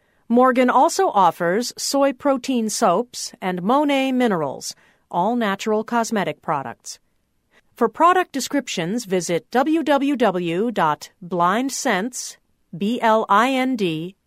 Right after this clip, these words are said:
S C E N T S dot com. To discuss product selection, contact Morgan at eight one four,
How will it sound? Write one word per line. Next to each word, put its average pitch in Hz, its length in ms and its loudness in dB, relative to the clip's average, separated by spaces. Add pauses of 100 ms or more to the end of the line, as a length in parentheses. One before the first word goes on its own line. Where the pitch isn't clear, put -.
(120)
S 240 400 -2
C 208 560 -4
E 233 220 -2
N 202 220 0
T 254 300 -4
S 151 400 -4 (220)
dot 175 260 0
com. 156 480 -2 (800)
To 220 100 -4
discuss 185 440 -2
product 208 460 2
selection, 208 640 -2 (280)
contact 359 540 0
Morgan 190 480 -2 (240)
at 156 200 -4
eight 254 220 -2
one 262 240 0
four, 170 520 -2